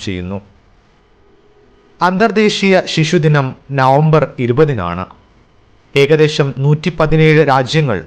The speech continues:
പല ദിനങ്ങളിലായി ശിശുദിനം ആഘോഷിച്ചു വരുന്നു. ഒരു ശിശുദിനം കൂടി കടന്നു പോകുമ്പോൾ ചാച്ചാജി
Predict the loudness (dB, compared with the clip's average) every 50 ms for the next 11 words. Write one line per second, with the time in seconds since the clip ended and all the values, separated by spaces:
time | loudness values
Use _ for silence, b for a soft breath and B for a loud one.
0 | -14 _ _ _ _ -2 0 0 0 0 -2 -2 -2 -2 0 0 0 2 2 2
1 | 2 2 2 0 0 -2 -6 -8 -8 -8 -6 -6 -4 -4 -4 -4 -4 -6 -8 -8
2 | -6 -4 -2 -2 0 2 0 0 0 -4 -6 -6 -6 -6 -6 -8 -10 -12 -12 -14
3 | -18 -20 _ _ _ _ -20 -20 _ _ _ _ _ _ _ _ _ _ _ _
4 | _ _ _ -10 -4 -2 0 2 0 0 -2 -4 -4 -2 -2 0 0 0 0 0
5 | 0 0 -2 -2 -2 -2 -2 -4 -4 -4 -2 -2 0 0 0 0 2 2 0 0
6 | 0 -2 -4 -4 -4 -6 -8 -14 _ _ _ _ _ _ _ -6 -2 -2 -2 -2
7 | -2 -2 0 0 0 0 0 -2